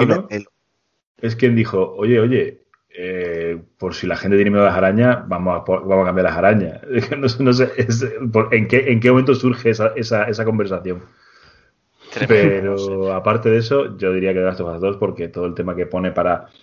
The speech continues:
Speaker 1: resaltar enemigos, objetos, eh, a poner un contraste en condiciones, yo me parece que es un avance enorme, enorme.
Speaker 2: Pero, o-,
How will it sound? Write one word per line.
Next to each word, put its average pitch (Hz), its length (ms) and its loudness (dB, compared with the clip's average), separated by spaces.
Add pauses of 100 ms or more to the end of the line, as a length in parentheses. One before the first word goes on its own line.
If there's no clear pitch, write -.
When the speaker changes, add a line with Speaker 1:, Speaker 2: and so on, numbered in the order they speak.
(300)
Speaker 1:
resaltar 95 460 2
enemigos, 92 560 2
objetos, 87 840 -2
eh, 85 240 -2
a 87 240 0
poner 90 180 -2
un 95 100 0
contraste 92 360 0
en 90 60 -4
condiciones, 90 420 -2
yo 87 100 -2
me 80 60 -6
parece 82 340 -2
que 82 120 -6
es - 120 -8
un 85 200 -6
avance 90 460 0 (280)
enorme, 90 680 2 (580)
enorme. 104 300 4
Speaker 2:
Pero, 95 220 2
o-, 113 160 0